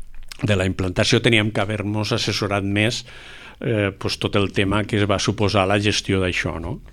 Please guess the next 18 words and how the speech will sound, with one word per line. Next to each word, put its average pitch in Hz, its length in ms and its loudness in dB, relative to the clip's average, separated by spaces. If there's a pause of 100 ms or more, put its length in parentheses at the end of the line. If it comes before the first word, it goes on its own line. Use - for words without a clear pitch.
Pues, - 320 -8
hem 95 160 -6
d'anar, 92 380 0 (500)
eh, 95 400 0
fent 104 240 4
esta 95 240 0
carta 107 320 2
de - 80 0
serveis, 147 720 4 (260)
que, 110 220 6 (480)
quins 113 380 2
són 95 180 2
els 90 120 -2
serveis 101 480 4
que 101 80 0
li 92 100 0
volem 95 300 0
donar 95 440 0